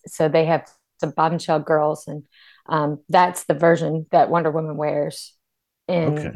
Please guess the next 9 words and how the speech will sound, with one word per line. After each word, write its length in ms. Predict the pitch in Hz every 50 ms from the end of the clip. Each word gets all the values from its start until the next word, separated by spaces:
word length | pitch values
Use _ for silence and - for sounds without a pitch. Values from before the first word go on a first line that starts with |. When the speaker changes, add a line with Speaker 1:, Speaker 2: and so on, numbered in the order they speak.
| 127
Speaker 1:
that 200 | - 160 156 - -
series. 500 | - 156 131 - - - - - - - _ _ _ _ _ _ _ -
Speaker 2:
Cool. 480 | - 101 101 101 90 71 - - 160 _ _ _ _ _ _ _ _ _ -
Very 220 | - 95 101 104 104
cool. 420 | - - 101 90 80 76 78 95 _ _ _ _ _ _ _ _ - - - - - _ _ _ -
All 200 | - 123 143 175
right. 320 | 196 196 214 202 120 - - _ _ _ _ _ _ _ _ _ _ _ _ _
So, 500 | - - - 165 160 160 156 151 143 - -
um, 560 | 123 135 131 131 131 127 127 127 127 127